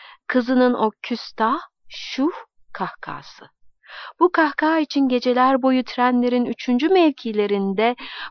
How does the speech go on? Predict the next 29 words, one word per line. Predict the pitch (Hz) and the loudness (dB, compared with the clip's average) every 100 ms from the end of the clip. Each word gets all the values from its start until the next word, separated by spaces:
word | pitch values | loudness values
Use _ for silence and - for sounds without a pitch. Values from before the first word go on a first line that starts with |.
| - | 4
Poznan | 302 320 277 269 262 240 | 8 8 6 4 4 2
ve | 214 | 2
Macaristan'a | 208 208 202 262 285 - 202 170 | 0 -2 0 0 0 -4 -4 -6
kadar | 165 135 135 | -8 -6 -6
gitmişti. | - 180 226 240 - 320 359 - - - - | -8 -8 -6 -6 -4 -2 -2 -4 -18 -20 -6
Sadece | - 339 330 277 262 | 6 6 6 2 2
onların | - 240 240 233 269 - | 2 2 2 2 0 0
önüne | 208 202 202 220 | -2 0 0 0
bir | 208 208 | -2 -6
şeyler | - 196 196 202 202 | -4 -4 0 0 -2
koymak | - 208 208 214 - | -2 0 0 -2 -8
için, | - 165 175 - - - - - | -14 -14 -14 -14 -18 -18 -18 0
bu | 269 294 | 2 2
tasasız | - 240 - 240 - 269 | -2 -2 0 -2 -2 -2
neşenin | 233 220 214 226 202 208 233 226 | 0 -2 -2 -4 -4 -2 -4 -6
tomurcuklanacağı | 226 208 208 190 185 - 190 185 180 185 190 185 | -6 -4 -4 -6 -10 -8 -6 -6 -6 -4 -2 -2
ve | 180 185 - - - | -4 -6 -8 -20 -6
verimli | 180 214 226 214 208 226 | 6 6 6 2 -2 -6
sarı | - 196 214 220 | -4 -2 -2 -4
toprağa | - 190 - 175 180 - | -6 -6 -4 -6 -6 -8
koymak | 170 165 196 196 | -8 -4 -6 -8
için. | - - 180 _ _ - _ - - | -16 -18 -18 _ _ -20 _ -20 -20
Sadece | - 262 330 415 392 359 | 4 8 10 10 6 2
bu | 330 | 4
kahkahayı | 320 294 - 285 277 254 | 4 4 4 4 4 2
duymak | 247 247 233 | 2 2 0
için | - - | -4 -8
yaşamıştı | 170 156 - 156 151 - 196 | -6 -8 -10 -12 -12 -10 -4
ve | 196 | -4